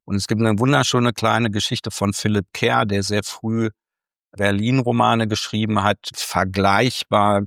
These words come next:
für Leute, die ihn nicht kennen, mit, mit Volker Kutscher,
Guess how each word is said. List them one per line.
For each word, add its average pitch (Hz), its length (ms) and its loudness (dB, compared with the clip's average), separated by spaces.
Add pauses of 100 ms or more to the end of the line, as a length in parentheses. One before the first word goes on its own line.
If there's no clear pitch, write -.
(120)
für 101 600 -2
Leute, 104 420 -2
die 101 260 -4
ihn 101 140 -4
nicht 101 220 -6
kennen, 107 260 0
mit, 101 140 -4 (100)
mit 98 240 -8
Volker 98 340 0
Kutscher, 113 540 0